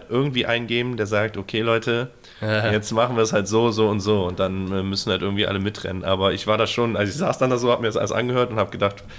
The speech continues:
Speaker 1: zum Glück muss ich so eine Diskussion nicht führen, weil ich auch als Fan mich in dem Moment null entscheiden konnte, ne? Also ich
Speaker 2: Mhm.
Speaker 1: hätte jetzt auch nicht gewusst, „Ey, spielt mal das“ oder so. Ich hätte auch keinen Rat gehabt, keine Ahnung. Also die, die hatten, glaub ich, drei Lieder oder so, die spielen durften und ich kannte zehn, die ich geil finde und da hätte ich mich nicht entscheiden können.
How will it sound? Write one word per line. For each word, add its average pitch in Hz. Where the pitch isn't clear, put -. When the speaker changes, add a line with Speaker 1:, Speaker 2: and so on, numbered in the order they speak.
Speaker 1:
zum 110
Glück 131
muss 127
ich 135
so 113
eine 107
Diskussion 101
nicht 107
führen, 117
weil 104
ich 113
auch 127
als 117
Fan 135
mich 120
in 117
dem 120
Moment 113
null 117
entscheiden 101
konnte, 92
ne? 98
Also 104
ich 113
Speaker 2:
Mhm. 123
Speaker 1:
hätte 107
jetzt 107
auch 113
nicht 110
gewusst, 101
„Ey, 92
spielt -
mal 98
das“ 104
oder 107
so. 101
Ich 95
hätte 104
auch 104
keinen 107
Rat 107
gehabt, 107
keine 104
Ahnung. 92
Also 95
die, 107
die -
hatten, 104
glaub 104
ich, -
drei 104
Lieder 110
oder 120
so, 113
die 110
spielen 113
durften 107
und 95
ich -
kannte 107
zehn, 113
die 107
ich 101
geil 104
finde 98
und 95
da 95
hätte 98
ich -
mich 98
nicht 101
entscheiden 95
können. 95